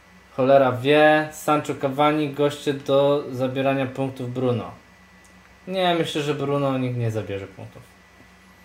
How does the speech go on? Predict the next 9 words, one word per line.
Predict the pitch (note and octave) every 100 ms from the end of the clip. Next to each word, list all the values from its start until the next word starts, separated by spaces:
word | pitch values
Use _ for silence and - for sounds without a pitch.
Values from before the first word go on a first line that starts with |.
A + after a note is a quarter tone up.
| - - - _ F3+ - - - - -
On, | C#3+ C#3+
on | C#3
swoje | - C#3+ C3
zrobi | B2 G#2+ G#2
w |
meczu. | G#2 G2+ - - - - - -
Dobra, | D#3+ B2+
następne | C3+ F#3+ F#3
pytanie. | F3 D#3 C3 G#2